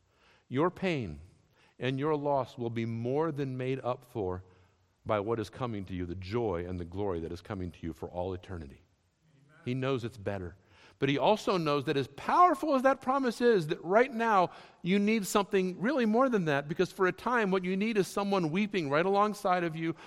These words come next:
or maybe getting angry alongside of you, or someone who truly understands what you're going through to go through it with you. And you know what? He will give you that too.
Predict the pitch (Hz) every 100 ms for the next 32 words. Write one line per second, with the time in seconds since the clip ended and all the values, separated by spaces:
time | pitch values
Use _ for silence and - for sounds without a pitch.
0 | - 147 156 160 156 156 151 156 196 180
1 | 160 156 147 135 151 143 139 147 139 -
2 | - 147 - 180 170 151 - - 196 202
3 | 170 160 143 - 156 156 147 - - -
4 | 151 - 131 127 151 139 123 117 113 110
5 | 107 117 123 - 113 113 - - - -
6 | 98 90 - 62 - _ _ _ _ _
7 | _ _ _ - 101 101 107 113 120 _
8 | _ _ _ _ - 113 113 98 95 92
9 | 87 78 - - 64